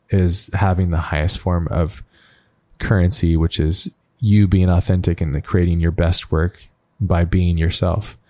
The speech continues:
So, well, that's the last slide there. But anyways, I'll jump over to the webcam, say goodbye to everybody. But anyways, this is a, this is a long solo episode. I don't, I didn't know how long these are gonna be. It's almost, like, an hour.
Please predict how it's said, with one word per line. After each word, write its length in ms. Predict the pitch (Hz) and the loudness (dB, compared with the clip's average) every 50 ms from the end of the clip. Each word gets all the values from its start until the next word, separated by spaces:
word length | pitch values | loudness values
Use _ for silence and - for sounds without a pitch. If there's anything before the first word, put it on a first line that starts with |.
| _ _ _ _ _ - - _ _ _ _ _ _ _ - | _ _ _ _ _ -20 -20 _ _ _ _ _ _ _ -8
So, 680 | - - - - 151 113 95 92 92 110 135 156 156 - - _ _ _ _ _ _ _ _ - | -6 -2 0 2 2 4 4 4 4 2 2 0 -2 -4 -10 _ _ _ _ _ _ _ _ -8
well, 100 | - 90 | -6 -4
that's 220 | 87 82 92 - - | -2 -4 -4 -4 -6
the 60 | 90 | -6
last 280 | 82 78 78 78 - - | -4 -4 -4 -4 -6 -6
slide 280 | - 80 78 80 78 | -4 -4 -4 -4 -2
there. 160 | - 80 78 | -2 -4 -4
But 420 | 76 85 - 107 101 87 - _ _ _ _ - | -4 -2 0 0 0 0 -2 _ _ _ _ -4
anyways, 400 | 117 104 90 85 85 85 92 - | -2 0 2 2 2 0 0 0
I'll 100 | 87 92 | -2 -2
jump 300 | 90 - - 92 95 - | -2 -2 -2 -2 0 0
over 180 | 92 85 82 85 | 0 0 0 -4
to 80 | - | -4
the 80 | - 80 | -2 -2
webcam, 480 | 85 80 - - - 87 76 78 85 | -2 -2 -2 -4 -4 -4 -2 -2 -2
say 160 | - - 85 87 | -2 -2 0 0
goodbye 240 | 85 87 90 85 | 0 0 -2 -2
to 60 | 85 82 | 0 0
everybody. 360 | 82 80 80 - 76 78 76 | -2 -2 -2 -2 -2 -4 -4
But 380 | - - 110 101 87 - - _ - - - - - - - - - | -2 0 0 0 0 -2 -6 _ -20 -20 -20 -18 -20 -18 -12 -4 -2
anyways, 480 | 143 131 120 110 104 104 - - - - _ _ _ _ _ _ _ _ _ _ _ _ _ _ _ - | 0 2 4 4 4 2 0 -2 -6 -12 _ _ _ _ _ _ _ _ _ _ _ _ _ _ _ -2
this 200 | 123 113 - 139 | 0 2 2 2
is 180 | 135 123 120 | 2 4 4
a, 460 | 135 131 123 120 117 113 107 104 107 - - - - - _ - | 4 4 4 4 4 4 4 2 2 0 -6 -18 -20 -20 _ -12
this 80 | - - | -8 -4
is 40 | 185 | -2
a 60 | 123 | 0
long 240 | 98 98 101 107 110 | 0 0 0 0 0
solo 340 | - - 110 107 104 92 | 0 2 2 4 4 4
episode. 520 | 87 85 - - 90 - - 80 78 82 82 - - - - - - - | 2 2 2 2 0 0 0 0 0 -2 -2 -6 -10 -12 -12 -10 -4 -2
I 60 | 113 | -2
don't, 240 | 120 120 110 - 113 | 0 0 -2 0 0
I 60 | 117 | 0
didn't 180 | 113 107 85 | 0 0 0
know 120 | 85 87 92 | 0 0 0
how 160 | 85 90 90 | 2 2 2
long 180 | 90 87 90 87 | 0 0 0 0
these 180 | 85 82 - | 0 0 0
are 40 | 82 | 0
gonna 180 | - 87 82 80 | 0 0 -2 0
be. 160 | - 87 82 | 0 0 0
It's 200 | 82 87 - - | 0 0 0 -2
almost, 320 | 92 87 87 87 - - | -2 0 0 -2 -2 -2
like, 140 | 90 87 - | -4 -4 -4
an 100 | 82 76 | -4 -4
hour. 340 | 73 80 85 87 85 85 | -2 -2 0 0 0 -2